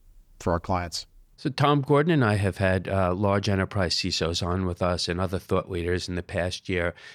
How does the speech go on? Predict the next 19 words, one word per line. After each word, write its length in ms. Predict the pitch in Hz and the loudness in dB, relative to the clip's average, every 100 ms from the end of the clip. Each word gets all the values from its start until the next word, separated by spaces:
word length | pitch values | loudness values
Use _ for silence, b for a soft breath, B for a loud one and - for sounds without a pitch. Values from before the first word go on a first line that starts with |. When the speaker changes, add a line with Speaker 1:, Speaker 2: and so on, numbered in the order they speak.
| B 120 | B -4
Speaker 2:
and 200 | 104 101 | -2 0
there 120 | 104 | 0
are 80 | 98 | -2
two 240 | - 180 | -2 -4
big 360 | - 117 101 - | -2 -4 -4 -4
picture 300 | 101 - 104 | -4 -2 -4
themes 540 | - 92 90 90 85 | -4 -4 -2 -4 -4
that, 300 | 95 85 82 - | -2 -2 -4 -6
uh, 220 | 98 87 - | -4 -4 -6
keep 220 | 101 98 | -6 -2
emerging, 640 | 92 90 98 90 85 85 | 0 0 0 -2 -2 -2
and 140 | 92 92 | -4 -2
we, 160 | 127 110 | -4 0
we 160 | 131 | -2
talk 220 | - 104 | 0 -2
about 200 | 98 87 | 0 -2
a 60 | 87 | 0
lot, 320 | 92 87 78 - | 2 0 -2 -2
but, 160 | 101 | -4